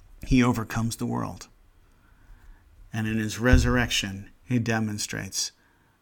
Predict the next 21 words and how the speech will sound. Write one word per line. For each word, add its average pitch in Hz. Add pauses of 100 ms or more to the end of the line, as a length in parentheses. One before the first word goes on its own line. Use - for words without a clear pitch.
that 107
there 113
is 110
a 113
way 107
out 110
of 107
this 107
dark -
place. - (880)
I 135
want 117
to 104
take -
us 104
to 104
contemplation 104
on 95
that. 98 (1080)
Let's 113
pray. 101